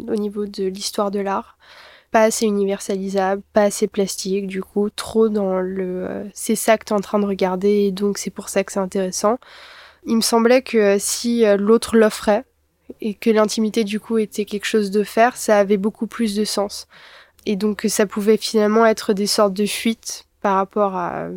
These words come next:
tout, tout, toute notre société qui est en train, hein, de se casser la gueule. Cette idée de fuite, euh, donc, euh, aussi d'hétérotopie, c'est Foucault qui, euh, en parle, euh, qui, qui en parle comme des lieux où le temps s'écoule différemment. Donc, il en parle pour, par exemple,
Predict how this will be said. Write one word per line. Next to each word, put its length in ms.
tout, 420
tout, 640
toute 200
notre 160
société 460
qui 120
est 20
en 80
train, 280
hein, 120
de 200
se 100
casser 280
la 100
gueule. 240
Cette 280
idée 180
de 40
fuite, 440
euh, 420
donc, 380
euh, 120
aussi 260
d'hétérotopie, 800
c'est 180
Foucault 440
qui, 280
euh, 180
en 100
parle, 360
euh, 280
qui, 440
qui 160
en 80
parle 220
comme 180
des 140
lieux 400
où 160
le 100
temps 220
s'écoule 340
différemment. 840
Donc, 280
il 80
en 80
parle 260
pour, 200
par 180
exemple, 320